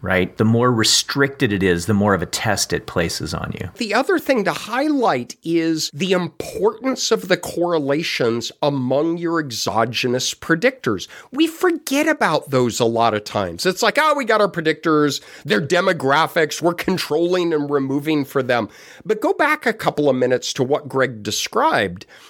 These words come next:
Speaker 2: If we're trying to see how X one relates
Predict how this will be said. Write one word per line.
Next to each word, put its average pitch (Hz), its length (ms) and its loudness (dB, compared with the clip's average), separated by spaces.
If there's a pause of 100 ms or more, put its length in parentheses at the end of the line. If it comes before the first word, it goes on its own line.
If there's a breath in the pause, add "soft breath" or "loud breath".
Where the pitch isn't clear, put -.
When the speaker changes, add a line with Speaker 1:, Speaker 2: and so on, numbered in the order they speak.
(120 loud breath)
Speaker 2:
If 165 180 -2
we're 262 120 2
trying 311 320 0
to 175 80 0
see - 440 0
how 151 400 0
X - 320 -6
one 127 560 0
relates 123 680 -2